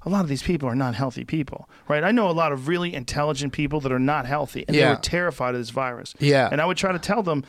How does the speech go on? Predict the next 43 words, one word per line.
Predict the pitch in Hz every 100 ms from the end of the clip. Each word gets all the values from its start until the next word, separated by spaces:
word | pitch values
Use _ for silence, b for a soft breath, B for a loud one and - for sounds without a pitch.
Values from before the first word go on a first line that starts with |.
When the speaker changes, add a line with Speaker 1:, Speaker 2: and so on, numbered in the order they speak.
| B -
Speaker 1:
"Well, |
hey, | 151 180
let's | 190 190 139
look | 156 180 175
at | 147
the | 151 -
actual | 160 160 - 147
statistics." | - - - 190 - 127 113
Speaker 2:
Yeah. | 135 123 - -
Speaker 1:
The | 160
actual | 208 226 202
t-, | - 151
statistics | - - - 143 208 - 147
are, | 147
it | 147
doesn't | 190 185
seem | 156 185
like | 160
it's | 131
fun | - 165 143
to |
catch, | - 180 160 - - -
Speaker 2:
Yeah. | 135 139 135
Speaker 1:
right? | 123 151 160 131
But | 165 160 -
as | 156 127
long | 165 170
as | 170 139
you | 160
have, | 143 147 139 131 - b -
uh, | 139 135 -
a, | 143 131 -
a |
good | 131 151 160 165
level | 147 143 143 131
of |
nutrients | 127 151 - 165 -
in |
your | 151
body, | 143 156 160 165 156
you | 139
have | 143
a, | 131